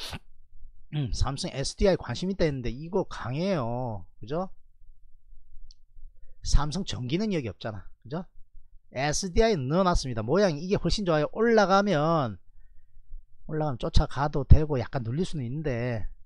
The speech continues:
일단 좀 잘 지켜봐야 돼요. 눌려주면 접근 가능합니다. 이거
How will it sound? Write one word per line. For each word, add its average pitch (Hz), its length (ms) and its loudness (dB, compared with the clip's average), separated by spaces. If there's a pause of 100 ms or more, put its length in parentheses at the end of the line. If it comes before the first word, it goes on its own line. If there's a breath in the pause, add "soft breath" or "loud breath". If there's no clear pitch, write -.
(180)
일단 123 220 -8
좀 107 140 -8
잘 107 160 -8
지켜봐야 147 480 0
돼요. 104 220 -6
눌려주면 143 960 2 (260)
접근 160 320 -4
가능합니다. 139 520 -2
이거 113 400 -4